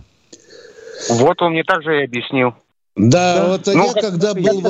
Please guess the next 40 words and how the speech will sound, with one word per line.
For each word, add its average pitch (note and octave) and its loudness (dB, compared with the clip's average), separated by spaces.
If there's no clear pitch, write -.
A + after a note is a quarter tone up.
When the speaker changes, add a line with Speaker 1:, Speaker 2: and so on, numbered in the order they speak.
Speaker 1:
такого A#3+ 4
Speaker 2:
Афганистане, F#3 -6
я F3 0
был G3 0
таким, F3+ -2
э, D3 0
не D#3 0
очень D#3 0
матёрым D3 0
воякой, D#3+ 0
я A#2+ -6
там A#2+ -10
вообще C3 -6
туристом D3 -2
был, G#2 -6
да, C#3 -2
на A#2 -6
войне, G#2+ -6
потому B2 2
что C3 0
журналистом C3+ 2
был. G2+ -2
Один C3+ 0
офицер D#3+ 0
мне D3 -2
сказал D3+ 0
страшную D#3+ 0
вещь. E2 -14
Я F3+ 2
не G#3 0
поверил B2+ -2
в A2+ -6
это. G2+ -8
Он G#2 -8
сказал, C3+ 0
пуля E3+ 2
попала C#3 0
солдату C#3+ 0
в A#2 -10
голень, D#3 2